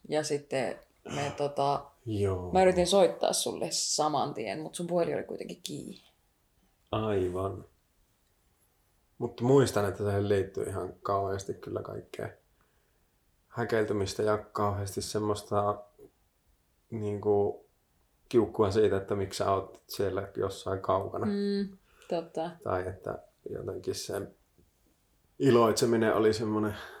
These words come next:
Speaker 2: semmonen vajavainen, koska ei oltu samassa paikassa.
Speaker 1: Niin, kyllä.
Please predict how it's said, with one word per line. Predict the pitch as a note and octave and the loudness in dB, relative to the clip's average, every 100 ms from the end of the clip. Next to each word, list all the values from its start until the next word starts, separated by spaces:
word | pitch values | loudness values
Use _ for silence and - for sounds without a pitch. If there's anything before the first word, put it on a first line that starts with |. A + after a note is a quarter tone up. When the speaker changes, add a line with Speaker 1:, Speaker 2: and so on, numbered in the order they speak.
| - - _ | -20 -20 _
Speaker 2:
semmonen | - A2 G2+ G2+ | -8 -4 -2 2
vajavainen, | G2+ G2 F2+ F2+ G2 G#2 - | 4 6 4 2 0 -2 -4
koska | - - - - | -6 -8 -8 -8
ei | - G2 | -6 -6
oltu | G2+ G#2 A2+ | -6 -8 -10
samassa | - - G#2 G2+ - - | -8 -8 -8 -8 -10 -10
paikassa. | - - - - - _ _ | -10 -12 -12 -12 -14 _ _
Speaker 1:
Niin, | E3+ E3+ E3 D#3 D3 _ _ _ - | -8 -6 -8 -10 -14 _ _ _ -12
kyllä. | C#3 C#3 | -10 -10